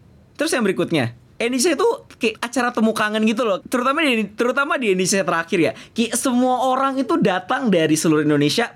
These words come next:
pengen ketemu, pengen meet up di satu event. Kapan lagi? Waktu itu pernah, ava dua ribu tiga belas, ava dua ribu empat belas itu peaknya ava. Jadi kayak semua orang yang dari Kalimantan, semua orang dari berbagai macam pelosok Indonesia tuh kayak mau datang ke ava. Tapi ya karena avanya sendiri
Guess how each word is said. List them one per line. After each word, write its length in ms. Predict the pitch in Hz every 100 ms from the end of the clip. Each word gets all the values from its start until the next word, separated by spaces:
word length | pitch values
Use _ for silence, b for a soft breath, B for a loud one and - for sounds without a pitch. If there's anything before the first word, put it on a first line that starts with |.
| _
pengen 240 | - 185 185
ketemu, 320 | - - 190 226
pengen 240 | 185 165
meet 160 | 165 214
up 80 | -
di 80 |
satu 240 | 170 170 165
event. 560 | 240 - 143 131 135
Kapan 320 | 202 175 175 170
lagi? 640 | 180 220 151 135 127 131
Waktu 400 | 156 165 - 131
itu 80 | 170
pernah, 640 | 240 285 269 214 165 -
ava 320 | - 113 151
dua 80 | 147
ribu 160 | 147 147
tiga 240 | 151 151
belas, 320 | 170 202 175
ava 240 | - 135 147
dua 80 | 143
ribu 160 | 139
empat 160 | 139 139
belas 240 | 156 165
itu 80 | 185
peaknya 480 | 247 233 220 180 202
ava. 160 | 240 180
Jadi 240 | 165 208 175
kayak 80 |
semua 400 | 170 180 165 165
orang 320 | 165 175 214 175
yang 80 |
dari 160 | 160 147
Kalimantan, 640 | 151 151 156 208 208 160
semua 320 | 160 156 139 143
orang 80 |
dari 320 | 143 135 139 135 B B
berbagai 400 | 156 202 269 247
macam 320 | 170 160 139 B B B - - -
pelosok 320 | - 202 202 175
Indonesia 240 | 165 202
tuh 80 | 220
kayak 320 | 175 147 -
mau 240 | 170 170 180
datang 320 | 170 170 165
ke 240 | 160 156 -
ava. 640 | 208 254 - 165 143 139
Tapi 320 | - 120 214
ya 80 | 185
karena 480 | 135 127 131 127 127
avanya 400 | 123 131 123 123
sendiri 320 | 127 127 123